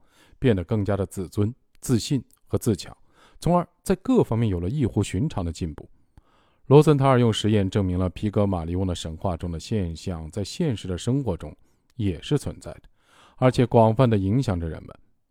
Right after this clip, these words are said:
后来，这种现象被称为期望效应，也叫罗森塔尔效应。后来，有个较真的德国的研究人员做了一次罗森塔尔实验。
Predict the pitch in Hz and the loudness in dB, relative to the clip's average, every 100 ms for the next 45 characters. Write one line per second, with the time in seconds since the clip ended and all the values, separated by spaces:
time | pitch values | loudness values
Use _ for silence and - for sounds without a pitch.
0 | _ - 151 113 110 - _ - 226 160 | _ 2 4 6 2 -8 _ -2 0 0
1 | 95 - 92 92 - _ - 113 117 95 | -2 -2 -2 -2 -8 _ 0 2 2 0
2 | 85 - - 175 170 87 - 78 67 - | -2 -6 -2 0 0 -2 -4 -4 -6 -20
3 | _ - 101 92 95 87 - _ _ 120 | _ -6 -2 0 0 -2 -8 _ _ 2
4 | 120 - 113 - 95 - - 82 - _ | 2 2 -2 -2 -4 -6 -10 -14 -14 _
5 | _ _ _ _ _ _ _ _ _ _ | _ _ _ _ _ _ _ _ _ _
6 | - 131 123 - _ _ _ - 143 156 | 4 4 4 -2 _ _ _ 6 8 8
7 | 180 196 170 170 170 147 - 139 180 147 | 4 4 4 2 2 0 2 2 2 2
8 | 123 110 117 123 104 98 - 127 101 104 | 0 0 2 2 2 0 2 2 2 -2
9 | - 101 101 107 110 104 101 87 - 82 | -4 -4 -2 -2 -4 -2 -2 -4 -8 -12